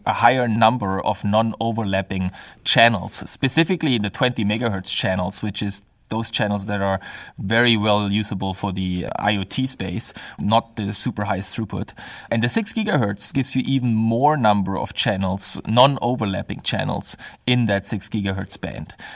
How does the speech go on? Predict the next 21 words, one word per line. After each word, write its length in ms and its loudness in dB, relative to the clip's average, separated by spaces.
So 200 0
it's 180 -2
another 340 4
extension 880 0
of 380 0
making 360 2
sure 500 0
that 120 -6
we 120 0
can 200 -2
build 260 -2
future-proof, 920 -4
reliable 880 0
Wi-Fi 500 2
systems 520 -2
or 80 0
networks, 480 0
I 40 -4
have 160 -4
to 100 -4
say, 320 -2